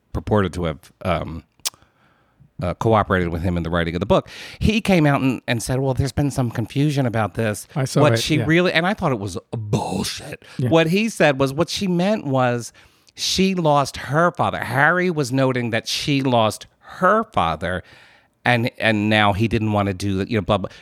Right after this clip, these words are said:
Speaker 1: That is not what that quote looks like. The follow-up sentence that she says after it does not support that interpretation. And you know what? At this stage in the game,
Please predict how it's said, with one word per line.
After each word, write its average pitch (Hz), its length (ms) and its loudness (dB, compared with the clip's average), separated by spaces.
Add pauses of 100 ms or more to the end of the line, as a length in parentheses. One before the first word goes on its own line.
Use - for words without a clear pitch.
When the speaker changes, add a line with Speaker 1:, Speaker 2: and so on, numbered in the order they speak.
(100)
Speaker 1:
That 135 160 4
is 120 140 -4
not 123 200 4
what 143 120 0
that 147 140 2
quote 131 240 2
looks 110 220 0
like. 113 300 2
The 110 80 0
follow-up 120 420 2
sentence 120 340 0
that 107 120 -4
she - 140 -4
says 104 260 2
after 98 300 2
it - 80 -2
does 104 160 -2
not 104 220 4
support 101 380 0
that 95 140 4
interpretation. 95 840 0
And 104 140 2
you 104 80 2
know 120 140 4
what? 131 340 2 (600)
At 123 140 0
this 117 120 0
stage 107 320 2
in 104 80 2
the 101 60 0
game, 98 320 0